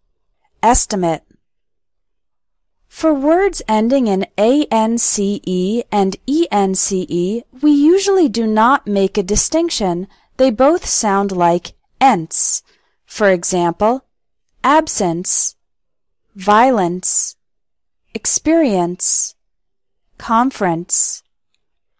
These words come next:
evidence, influence, obedience, attendance, balance, distance,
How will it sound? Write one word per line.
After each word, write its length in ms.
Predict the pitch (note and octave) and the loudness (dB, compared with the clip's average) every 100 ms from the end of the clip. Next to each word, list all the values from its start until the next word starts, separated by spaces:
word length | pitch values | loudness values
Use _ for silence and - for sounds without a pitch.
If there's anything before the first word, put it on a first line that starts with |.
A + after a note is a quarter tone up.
| _ _ A3 | _ _ 2
evidence, 920 | C4+ C#4 F#3 E3+ F3 - - - - _ _ _ _ _ _ _ _ _ _ _ | 2 4 0 -2 -2 -2 -2 -4 -10 _ _ _ _ _ _ _ _ _ _ _
influence, 960 | A#3 D4 - G#3 F3+ E3+ F3 - - - _ _ _ _ _ _ _ _ _ _ | -2 -2 0 0 0 -2 -4 -6 -6 -10 _ _ _ _ _ _ _ _ _ _
obedience, 1080 | A3 G#3+ C4 D4+ C4+ G3 E3+ F3+ - - - _ _ _ _ _ _ _ _ _ _ - | -2 0 2 2 2 2 0 -4 -4 -4 -8 _ _ _ _ _ _ _ _ _ _ -6
attendance, 1000 | G#3+ - C#4+ D4+ G#3+ F#3 F#3 - - - _ _ _ _ _ _ _ _ _ - | -6 0 0 2 2 0 -2 -6 -6 -10 _ _ _ _ _ _ _ _ _ -4
balance, 960 | G3+ G#3+ B3+ A3 F3 F#3 - - - _ _ _ _ _ _ _ _ _ _ _ | 2 4 4 2 -2 -4 -6 -6 -8 _ _ _ _ _ _ _ _ _ _ _
distance, 840 | C4 D#4+ - G3+ F3 - - - | 0 0 0 -2 -2 -2 -4 -4